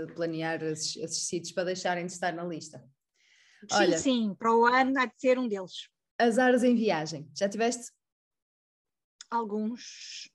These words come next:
Speaker 2: normalmente, não muitos, felizmente. No-, geralmente corre sempre tudo bem. Há às vezes assim uns desencontros, umas coisas, mas,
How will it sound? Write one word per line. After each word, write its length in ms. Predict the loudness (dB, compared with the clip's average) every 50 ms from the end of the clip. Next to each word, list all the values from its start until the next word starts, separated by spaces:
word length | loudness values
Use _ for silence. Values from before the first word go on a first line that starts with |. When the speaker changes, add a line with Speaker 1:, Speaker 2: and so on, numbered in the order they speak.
| _
Speaker 2:
normalmente, 760 | -4 0 0 2 4 4 4 4 4 4 2 2 0 0 -2 -2 -2 -2 -2 -4 -6 -4
não 200 | -2 0 0 2
muitos, 280 | 2 0 -2 -2 -4 -8
felizmente. 680 | -10 -10 -8 -8 -8 -8 -10 -10 -12 -16 _ -20 -20 _ _
No-, 800 | -14 -12 -10 -8 -8 -8 -8 -10 -10 -10 -10 -8 -8 -8 -8 -6
geralmente 360 | -4 0 0 0 0 -2 -4
corre 180 | -6 -8 -8 -8
sempre 440 | -8 -8 -8 -6 -6 -6 -6 -6 -6
tudo 200 | -6 -6 -4 -2
bem. 180 | -2 -4 -4 -6 -16 -20 -20 -14 -6 -2
Há 220 | 0 2 2 2
às 80 | 0 0
vezes 220 | 0 0 0 -2
assim 200 | -2 0 0 0
uns 160 | 0 0 0
desencontros, 520 | -2 -2 -2 -2 -2 0 -2 0 0 -2 -2
umas 180 | -2 -4 -4
coisas, 400 | -4 -4 -4 -4 -4 -4 -6 -6
mas, 380 | -6 -4 -4 -6 -6 -8 -12